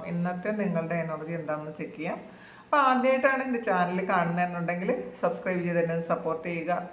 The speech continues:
നിങ്ങൾ ഇതുവരെ തന്ന സ്നേഹത്തിനും സപ്പോർട്ടിനും ഒരുപാട് നന്ദി. നിങ്ങൾ സബ്സ്ക്രൈബ് ചെയ്തതിന് ശേഷം കാണുമ്പോൾ നിങ്ങളുടെ എനർജി എനിക്ക് ടാപ്പ് ചെയ്യാൻ പറ്റും. അപ്പോൾ നിങ്ങൾക്ക് കൂടുതൽ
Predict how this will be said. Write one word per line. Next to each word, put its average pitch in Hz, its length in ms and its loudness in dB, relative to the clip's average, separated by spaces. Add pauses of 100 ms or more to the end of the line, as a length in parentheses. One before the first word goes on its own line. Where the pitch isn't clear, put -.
(140)
നിങ്ങൾ 185 240 2
ഇതുവരെ 180 260 0
തന്ന 175 280 -2
സ്നേഹത്തിനും 170 520 -2
സപ്പോർട്ടിനും 165 540 0
ഒരുപാട് 160 400 0
നന്ദി. 156 260 -8 (720)
നിങ്ങൾ 262 260 6
സബ്സ്ക്രൈബ് 233 460 4
ചെയ്തതിന് 220 320 4
ശേഷം 214 240 -2
കാണുമ്പോൾ 196 400 2
നിങ്ങളുടെ 170 340 2
എനർജി 185 300 0
എനിക്ക് 185 280 -2
ടാപ്പ് 160 220 2
ചെയ്യാൻ 165 240 -2
പറ്റും. 180 240 -2
അപ്പോൾ 175 200 -2
നിങ്ങൾക്ക് 165 300 0
കൂടുതൽ 160 260 2